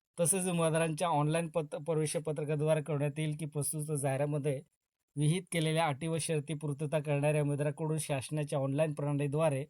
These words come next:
अर्ज एकशे चार नागरी प्रकल्प कार्यालयामार्फत मागवण्यात येत आहे. चौथा मुद्दा, पदसंख्या व आरक्षण संदर्भात सर्वसाधारण तरतूद. आता रिझर्वेशन असेल,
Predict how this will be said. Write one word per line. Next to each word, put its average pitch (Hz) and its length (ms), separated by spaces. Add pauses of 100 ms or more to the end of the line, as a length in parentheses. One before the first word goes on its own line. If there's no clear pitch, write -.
(460)
अर्ज 151 240
एकशे 170 320
चार 156 260
नागरी 151 300
प्रकल्प 151 480
कार्यालयामार्फत 151 1400
मागवण्यात 143 520
येत 143 180
आहे. 113 320 (1900)
चौथा 160 280
मुद्दा, 175 280
पदसंख्या 160 580
व 165 60
आरक्षण 156 460
संदर्भात 151 400
सर्वसाधारण 151 680
तरतूद. 131 420 (640)
आता 156 180
रिझर्वेशन 165 580
असेल, 165 280